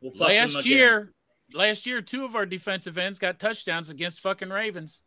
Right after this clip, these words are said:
Speaker 2: and it was a Sam Hubbard, and the other one was Osai.
Speaker 1: So I'll look at the rest of our D N depth. Just, uh, I don't know that any of these guys will make the roster, but it's gonna be hard to keep a,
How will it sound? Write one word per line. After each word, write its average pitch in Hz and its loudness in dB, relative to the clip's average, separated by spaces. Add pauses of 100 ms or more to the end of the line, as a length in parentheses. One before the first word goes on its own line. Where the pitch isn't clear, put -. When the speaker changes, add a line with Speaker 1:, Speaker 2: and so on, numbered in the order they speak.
Speaker 2:
and 139 -4
it 135 -6
was 127 -10
a 135 -12
Sam 175 -2
Hubbard, 185 -2
and 156 -2
the 160 0
other 196 -2
one 185 -10
was 170 -8 (280)
Osai. 220 0 (1700)
Speaker 1:
So 117 -6 (560)
I'll 190 10
look 240 10
at 226 2
the 214 4
rest 185 6
of 165 -4
our 147 4
D 151 0
N 147 0
depth. 135 2
Just, 139 -8
uh, 123 -6 (600)
I 165 0
don't 208 4
know 196 4
that 175 4
any 170 0
of 170 -2
these 160 -4
guys 151 2
will 135 -4
make 143 -2
the 127 -10
roster, 165 -2 (1400)
but 208 6 (160)
it's 143 -8
gonna 185 -2
be 208 0
hard 208 2
to 262 -2
keep 180 -4
a, 175 -4